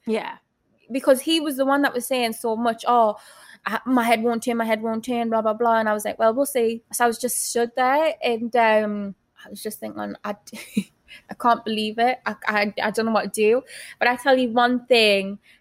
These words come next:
Speaker 2: that I just, I, the, a memory that I hold so close at the minute is that Caroline was obviously there. She was just
Speaker 1: Mm-hmm.
Speaker 2: holding me so tightly, and I just fe-, I just felt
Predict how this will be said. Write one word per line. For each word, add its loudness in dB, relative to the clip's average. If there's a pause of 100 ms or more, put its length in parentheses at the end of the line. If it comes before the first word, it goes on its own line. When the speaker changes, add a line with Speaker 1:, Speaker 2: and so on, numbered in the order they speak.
Speaker 2:
that 2
I -2
just, -4 (140)
I, -2 (120)
the, 0
a 4
memory 2
that 2
I 2
hold -2
so 0
close -4
at -2
the -6
minute -4
is -4
that 0 (380)
Caroline 2
was -6
obviously -4
there. 0 (420)
She -4
was -2
just 0
Speaker 1:
Mm-hmm. -4
Speaker 2:
holding 6
me 0
so -4
tightly, -4 (440)
and 4
I 2
just 0
fe-, 2
I 2
just 0
felt 2